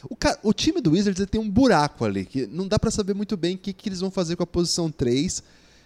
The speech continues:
Eu acho que o melhor jogador que eles têm pra essa posição é o Davi Bertan, porque eles, eles têm o Ish Smith, que vai ser titular na armação. Esse time é horroroso, é horroroso, horroroso, horroroso, assim. Eles têm o Ish Smith, que vai ser o titular da armação,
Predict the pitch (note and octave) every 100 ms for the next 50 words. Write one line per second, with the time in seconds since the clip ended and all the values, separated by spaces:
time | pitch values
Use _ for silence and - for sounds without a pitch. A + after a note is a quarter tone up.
0 | _ - C3+ D#3+ - E3 D3 E3+ F3+ D#3+
1 | C3+ C3 B2+ - B2+ A2+ A#2 A#2+ - A#2+
2 | - A#2 A2+ A2+ G#2+ A2 A2 G#2 - G#2+
3 | D#3+ C4+ - - - _ _ - B2 E3
4 | E3+ - C#3+ - G#3+ A3 G3+ A3+ F#3+ F3
5 | - C#4 - D3+ D3+ D3 - C3 B2 B2
6 | B2 A#2+ - - F#3+ E4 D#4 G#3+ F#3 -
7 | E3+ F3+ G3 F#3 A#3 G#3+ F#3 F3+ F3 F#3
8 | A3+ A3+ A3 D3+ G#2+ F2+ E2+ D2+ - -
9 | - - - A#2 - D#3+ E3 D3 B2+ C3+
10 | - B2+ A#2 A#2+ - - A2 G#2+ A2 B2
11 | - C3+ F#3